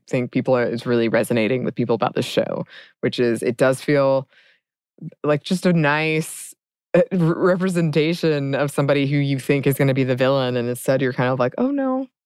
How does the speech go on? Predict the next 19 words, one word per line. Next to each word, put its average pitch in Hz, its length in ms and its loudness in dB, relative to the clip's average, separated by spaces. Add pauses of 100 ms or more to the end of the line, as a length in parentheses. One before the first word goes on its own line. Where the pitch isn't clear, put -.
I 190 140 2
see." 202 460 0
And 175 100 2
you, 156 280 0
you 175 160 2
do 160 220 0
have 165 180 2
all 156 200 4
of 147 60 -4
this 143 160 -2
growth 143 440 0
and 127 80 -4
you 131 80 -2
see 143 240 -2
all 139 180 2
of 131 80 -4
this 127 200 -2
kindness. 127 720 -2
And 123 200 -2